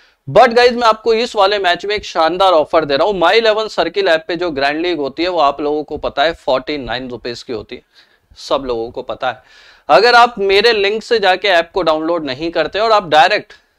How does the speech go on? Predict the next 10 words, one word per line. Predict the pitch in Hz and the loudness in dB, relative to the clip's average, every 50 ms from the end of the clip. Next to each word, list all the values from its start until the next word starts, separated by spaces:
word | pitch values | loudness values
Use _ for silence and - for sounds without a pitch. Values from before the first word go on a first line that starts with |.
| _ _ _ _ - | _ _ _ _ -2
ऐप | 131 143 156 - - | 0 0 0 0 -4
में | 170 170 139 | -8 -4 0
जाते | 147 135 139 - - | 0 0 0 0 -2
हैं, | 190 185 | -6 -4
वहां | 147 135 156 170 180 | -4 -4 -4 -4 -4
से | - 220 202 | -2 -4 -2
जाके | 175 165 160 156 - 180 170 | 0 -2 -2 -2 -4 -8 -6
ज्वाइन | 139 135 135 139 151 156 | -4 -4 -4 -4 -4 -4
करते | - 131 120 - - 170 | -6 -6 -6 -6 -8 -8
हो, | 139 - | -8 -8